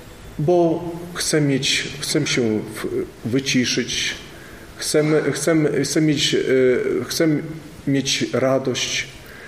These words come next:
i tak dalej. Dużo różnych takich jest, e, wytłu-, jak, jak w odpowiedzi. Natomiast po co przychodzimy naprawdę do cerkwi?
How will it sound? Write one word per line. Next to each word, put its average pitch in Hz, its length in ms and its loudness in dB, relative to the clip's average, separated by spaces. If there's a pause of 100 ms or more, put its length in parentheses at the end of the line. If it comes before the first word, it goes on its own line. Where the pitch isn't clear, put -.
(220)
i 160 80 -2
tak 147 200 0
dalej. 120 480 4
Dużo 160 360 4
różnych 143 380 2
takich - 600 -4 (320)
jest, 135 460 0
e, 123 480 4
wytłu-, 135 580 2
jak, 131 300 2
jak 127 180 0
w - 220 -8
odpowiedzi. 117 600 0
Natomiast 135 640 0 (680)
po 165 180 4
co 139 280 0
przychodzimy 143 720 2
naprawdę 135 720 0
do 123 240 2 (100)
cerkwi? 151 600 -2